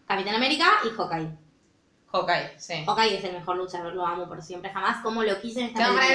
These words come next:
Speaker 2: raro que tiene el pelo en esta película.
Speaker 1: Pero, lo, pero nunca lo quise tanto como ahora. Siempre, tipo, lo, lo dejé como en un segundo lugar. Lo bien que pelea. Es el más capo.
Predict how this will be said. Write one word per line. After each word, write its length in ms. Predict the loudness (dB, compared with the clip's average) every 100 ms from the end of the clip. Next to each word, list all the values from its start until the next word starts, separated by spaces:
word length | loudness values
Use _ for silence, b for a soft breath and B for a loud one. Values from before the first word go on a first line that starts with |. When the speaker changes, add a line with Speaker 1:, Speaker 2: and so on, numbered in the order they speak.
| 4
Speaker 2:
raro 60 | 2
que 60 |
tiene 220 | 0 -2 -2
el 80 |
pelo 220 | 0 0 0
en 100 | -2
esta 220 | -4 -4
película. 340 | -4 0 4
Speaker 1:
Pero, 120 | 6 6
lo, 60 | 2 0
pero 220 | -2 0
nunca 240 | 0 0
lo 100 | 0 -2
quise 140 | -2
tanto 260 | 0 0 0
como 200 | 2 2
ahora. 320 | 2 0 -2
Siempre, 300 | 0 2 4
tipo, 200 | 4 4
lo, 140 | 4 2 -2
lo 100 | -4
dejé 180 | -4 -4
como 180 | -2 -2
en 60 |
un 40 | -2
segundo 220 | -6 -2
lugar. 300 | 2 4 4 2 B B B 0
Lo 100 | 4
bien 280 | 6 6 6
que 80 | 2
pelea. 400 | 4 4 2 0
Es 80 | 0
el 100 | 2
más 140 | 2 0
capo. 420 | -2 -2 -4